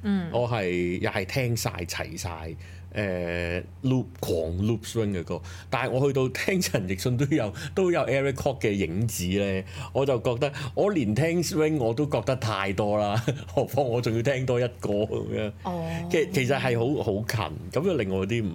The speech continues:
Speaker 2: 舒服。噉但係，誒，都係一個，一個唔同嘅階段啊，噉樣。咦，我可唔可以睇到個投票而家嗰個狀況係？
Speaker 1: 你可能可以 log in 睇到嘅。
Speaker 2: 嗯。
Speaker 1: 但係，
Speaker 2: 咪-，哦。
Speaker 1: 但係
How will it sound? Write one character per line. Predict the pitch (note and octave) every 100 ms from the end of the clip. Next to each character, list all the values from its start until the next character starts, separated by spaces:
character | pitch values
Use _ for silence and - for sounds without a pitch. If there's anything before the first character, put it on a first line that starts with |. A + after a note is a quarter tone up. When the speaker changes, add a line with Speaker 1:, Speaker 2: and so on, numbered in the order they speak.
| E2+
Speaker 2:
舒 | F#2+ F2+
服。 | F2+ - - -
噉 | - G#3+
但 | F3+ G#2
係， | G2
誒， | - F#2 F2+ F2 E2+
都 | F#3+
係 | C3+
一 |
個， | C3 A2
一 | A2+
個 | -
唔 | F#2 E2+ E2 E2
同 | D#2+ C#2+
嘅 | F2+
階 | F#2+ F#2+ F#2+
段 | F2+ D#2 D#2
啊， | - C#2+ -
噉 | D#2+
樣。 | E2+ E2+ - - -
咦， | C#3
我 | D3
可 |
唔 | A#2+
可 |
以 | A#2
睇 | G#2+
到 | G#2
個 | G2+
投 | F#2+ - F2+ F2+
票 | - F2
而 | D#2+
家 | E2 F#2+
嗰 | F#2 F2+
個 |
狀 | F2+ - D#2 F2+
況 | F#2 E2+ D#2+ F2
係？ | D#2 - - - - -
Speaker 1:
你 | G3+
可 | G#3+ G#3
能 | A#3+ A3+
可 | E3+ F#3+
以 | F#3+
log | F#3+ -
in | F#3+ F#3+
睇 | F#3
到 | E3
嘅。 | D3+ D#3+ - A3 G#3+ G#3 G3+ - - - - - - -
Speaker 2:
嗯。 | G2+ E2 - - - - - - - - - - -
Speaker 1:
但 | D4+ C4+
係， | C4+ B3+ B3 B3 B3 B3
Speaker 2:
咪-， | -
哦。 | G#3
Speaker 1:
但 | B3
係 | A#3+